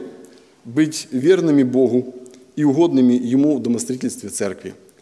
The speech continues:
И наше призвание такое — от создания церкви.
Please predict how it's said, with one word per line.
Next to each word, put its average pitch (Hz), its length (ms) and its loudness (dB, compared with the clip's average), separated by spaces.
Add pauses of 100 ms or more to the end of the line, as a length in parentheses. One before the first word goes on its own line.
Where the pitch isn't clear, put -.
(400)
И 143 380 4
наше 143 280 0
призвание 147 480 0
такое — 127 520 0 (920)
от 139 180 0
создания 120 460 0
церкви. 131 480 -4